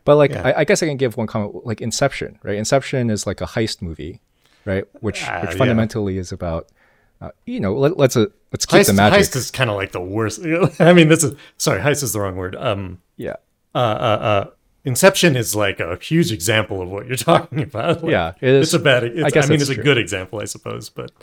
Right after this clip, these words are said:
Speaker 1: Right.
Speaker 2: it's also like,
Speaker 1: Uh,
Speaker 2: does this make sense? I'm not sure it actually makes any sense.
Speaker 1: Yeah, I mean, I found it
Speaker 2: <laughs>
Speaker 1: doesn't make sense, but it also, like, you know, it sort of hinges on the fact that, like, there's only one person in the world who can do this magic,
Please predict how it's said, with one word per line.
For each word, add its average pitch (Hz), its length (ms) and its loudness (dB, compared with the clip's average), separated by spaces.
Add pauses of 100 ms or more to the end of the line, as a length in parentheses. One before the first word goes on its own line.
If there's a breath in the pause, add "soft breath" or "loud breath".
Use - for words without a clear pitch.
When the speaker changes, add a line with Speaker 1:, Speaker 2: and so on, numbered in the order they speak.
(120)
Speaker 1:
Right. 80 220 -8 (320)
Speaker 2:
it's 147 160 0
also 123 280 -2
like, 92 260 -2
Speaker 1:
Uh, 82 120 -12 (640)
Speaker 2:
does 147 240 -4
this 240 240 -8
make 277 200 -8
sense? 311 380 -6
I'm - 100 -12
not 220 220 -16
sure 220 240 -6
it 208 80 -8
actually 208 360 -4
makes 220 260 -4
any 233 180 -10
sense. 254 280 -4
Speaker 1:
Yeah, 123 200 2
I 196 60 4
mean, 202 180 8
I - 20 6
found 269 180 4
it - 20 4
Speaker 2:
<laughs> 220 120 4
Speaker 1:
doesn't 196 200 0
make 165 140 0
sense, 131 260 -2
but 131 240 2
it 143 100 0
also, 156 580 4 (460 soft breath)
like, 156 240 2 (260)
you 175 60 -2
know, 123 300 2
it 135 160 -2
sort 190 160 0
of 151 80 0
hinges 175 440 -2
on 120 120 -4
the 113 80 -6
fact 120 320 -4
that, 104 160 -2
like, 92 340 -8 (140)
there's 117 180 0
only 131 180 -2
one 110 240 -2
person 101 560 -4
in 110 120 -10
the 101 80 -4
world 95 260 -4
who 87 60 -6
can 92 160 -8
do 92 160 -6
this 90 200 -12
magic, 87 500 -10